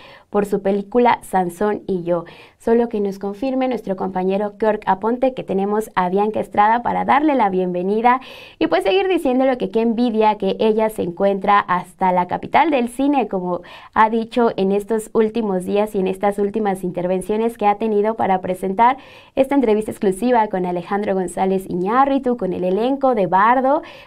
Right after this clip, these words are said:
pero, pues, ya está pasando la euforia de Bardo y démosle la bienvenida a Bianca Estrada para que ahora nos hable de qué más, qué más se está proyectando en el Festival Internacional de Cine de Morelia. Bianca, ¿andas por ahí? ¿Cómo estás?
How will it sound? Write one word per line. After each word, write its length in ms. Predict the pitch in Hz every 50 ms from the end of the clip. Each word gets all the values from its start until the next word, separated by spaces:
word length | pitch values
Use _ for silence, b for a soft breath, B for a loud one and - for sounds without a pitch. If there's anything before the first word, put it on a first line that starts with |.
| B B
pero, 260 | - 233 233 247 247
pues, 360 | 247 269 262 247 262 262 - -
ya 160 | 196 202 294
está 220 | 320 320 311 294 285
pasando 480 | 277 254 247 254 247 233 226 226 233
la 80 | 226 208
euforia 480 | 185 180 180 - 220 214 208 214 208 208
de 100 | 190 175
Bardo 400 | 180 202 226 240 233 262 311 320 B B B B B B
y 100 | 214 220
démosle 380 | 254 285 302 302 302 269 226
la 140 | 214 202 196
bienvenida 560 | 190 196 196 190 196 202 214 240 240 254 262
a 200 | 254 - - 196
Bianca 340 | 185 196 208 220 220 226 220
Estrada 440 | 202 202 - 202 202 208 220 240 240
para 240 | 214 185 180 180 180
que 80 | 208
ahora 200 | 214 226 240 240
nos 240 | 240 208 185 190 -
hable 280 | 214 208 208 220 220 214
de 140 | 196 190 190
qué 120 | 269 294
más, 360 | 302 302 294 294 311 311 -
qué 120 | - 294 294
más 200 | 294 302 311 302
se 80 | 269
está 220 | 240 - - 240 247
proyectando 580 | 262 262 247 214 196 196 - 208 208 208 220
en 80 | 226 247
el 80 | 240 208
Festival 320 | - 180 170 - - 180 190 190 190
Internacional 800 | 202 202 202 196 185 185 180 175 175 - 180 185 196 208 247 262 B B B B B B B -
de 120 | 202 202
Cine 320 | 202 202 226 226 220 220 214
de 120 | 220 196
Morelia. 520 | 185 175 175 190 208 214 214 208 196 185
Bianca, 440 | 180 190 202 220 220 214 214 190 180
¿andas 280 | 185 190 190 214 220 -
por 160 | - 190 175
ahí? 320 | 170 175 196 269 339 339
¿Cómo 200 | - 254 240 240
estás? 340 | 233 240 - - 220 233 -